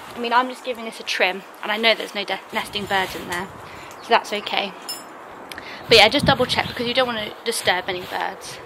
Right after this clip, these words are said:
especially at this time of year when they're making their nests. Um, and the way I do it, luckily I have this wall here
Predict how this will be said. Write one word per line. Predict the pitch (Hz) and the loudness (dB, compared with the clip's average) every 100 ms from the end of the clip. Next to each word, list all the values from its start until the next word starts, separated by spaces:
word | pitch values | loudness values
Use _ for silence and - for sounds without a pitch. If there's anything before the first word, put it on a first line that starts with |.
| - - - | -16 -14 0
especially | - 214 220 | 2 2 -2
at | - | -6
this | 202 | -4
time | - 196 | 0 0
of | 202 | 0
year | 190 190 | -2 -2
when | 196 | 0
they're | 196 | 0
making | 196 196 - 175 | 0 -2 -4 -6
their | 175 | -6
nests. | 160 196 - - - - - - - - - - - - - - | -6 -8 -10 -16 -18 -18 -16 -14 -14 -14 -16 -16 -16 -18 -18 -6
Um, | - 233 | -2 4
and | 240 262 | 4 6
the | |
way | 277 285 | 6 8
I | 254 233 | 8 6
do | 196 | 4
it, | 190 196 208 - - - - - - - | -2 -2 -4 -6 -16 -16 -16 -14 -10 2
luckily | 277 294 269 | 4 6 8
I | 254 | 8
have | 240 226 - | 8 4 2
this | 214 - - | -4 -4 -6
wall | 208 226 202 | 0 0 2
here | 185 240 | 2 0